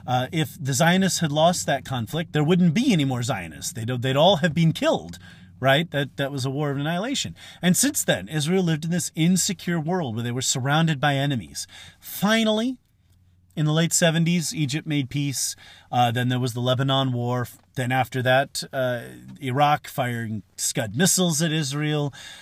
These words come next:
Uh, the, the Intifada and the terrorist campaign in, in the late eighties, early nineties. And then again in two thousand, after Israel tried to make peace with the Palestinians, uh,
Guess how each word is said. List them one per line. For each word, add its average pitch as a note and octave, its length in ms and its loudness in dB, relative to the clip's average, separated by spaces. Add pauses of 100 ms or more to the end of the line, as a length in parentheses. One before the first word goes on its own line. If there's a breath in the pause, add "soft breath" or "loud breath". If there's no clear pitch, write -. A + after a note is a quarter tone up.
(100)
Uh, A2+ 160 -6
the, A#2 320 -6 (220)
the G#2+ 220 -6
Intifada D3+ 800 6
and A2+ 100 -2
the F#2+ 60 -8
terrorist D3+ 640 -2
campaign C3+ 640 0
in, A2+ 240 -4
in G#2 220 -8
the F#2+ 260 -10 (340 loud breath)
late C3+ 200 2
eighties, C3+ 440 0
early A#2 160 -4
nineties. A#2 380 -4
And C3+ 160 -2
then C#3 100 2
again C3+ 680 4 (100)
in B2+ 560 0 (320)
two C#3 140 -4
thousand, D3 480 2
after A2+ 240 -8
Israel D3 340 -4
tried F#3 280 2
to F#3+ 80 0
make D#3 220 0
peace - 560 0 (360 loud breath)
with D3+ 120 -2
the B2 80 -2
Palestinians, C#3+ 880 0
uh, A#2+ 340 -8